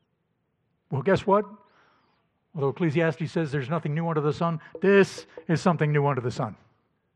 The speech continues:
Water that quenches thirst forever, drawn from a well that never runs dry,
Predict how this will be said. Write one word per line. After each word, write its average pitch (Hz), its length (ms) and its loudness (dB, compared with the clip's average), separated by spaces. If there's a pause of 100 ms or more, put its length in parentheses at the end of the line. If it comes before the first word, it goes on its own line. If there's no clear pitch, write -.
(1500)
Water 175 300 8
that 165 120 0
quenches 170 420 0
thirst 170 280 0
forever, 156 360 2
drawn 170 400 2
from 202 140 -2
a 190 40 2
well 185 320 4
that 196 160 -2
never 180 240 2
runs 208 300 0
dry, 135 440 0